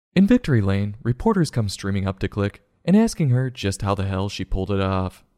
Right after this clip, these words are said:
And we can see Buster with that stank still on his face, smiling from ear to ear. And she tells the reporters to ask Buster just what the hell happened. Quote,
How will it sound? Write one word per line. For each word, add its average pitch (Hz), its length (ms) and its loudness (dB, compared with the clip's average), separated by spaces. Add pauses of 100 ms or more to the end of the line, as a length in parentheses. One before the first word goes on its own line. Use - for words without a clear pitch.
(640)
And 165 120 6
we 226 100 6
can 180 120 -2
see 110 160 -2
Buster 98 460 -4
with 95 160 -6
that 98 200 -4
stank 98 480 -4
still - 280 -2
on 95 140 0
his 90 160 -6
face, 101 360 -4 (320)
smiling 214 480 2
from 95 200 -2
ear 98 200 -2
to 101 160 -6
ear. 101 560 -2 (440)
And 147 100 -4
she 226 120 2
tells 151 260 2
the 107 100 -2
reporters 104 560 -2 (260)
to - 100 2
ask 220 280 -2
Buster 113 480 -4 (240)
just - 260 0
what 123 160 0
the 98 120 0
hell 101 220 0
happened. 98 680 -4 (560)
Quote, 123 300 2